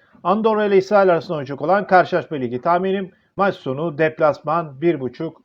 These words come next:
üst. Saat yirmi iki kırk beşte Euro iki bin yirmi dörtte Hırvatistan'la Ermenistan karşı karşıya geliyor.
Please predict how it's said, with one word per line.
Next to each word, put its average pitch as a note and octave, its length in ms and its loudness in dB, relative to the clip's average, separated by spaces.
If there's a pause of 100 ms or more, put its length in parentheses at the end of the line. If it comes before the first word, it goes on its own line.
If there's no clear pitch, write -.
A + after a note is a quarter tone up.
üst. A2+ 300 -8 (760)
Saat A3 280 4
yirmi A#3+ 160 -2
iki A3+ 160 -4
kırk F#3+ 200 -4
beşte A#3 680 -2
Euro G#3 200 2
iki G3 220 0
bin F#3+ 80 -2
yirmi F#3 200 -2
dörtte F3 280 -2
Hırvatistan'la G3 840 0
Ermenistan F#3 840 -2
karşı F3+ 340 -2
karşıya C3 400 0
geliyor. C3+ 360 -2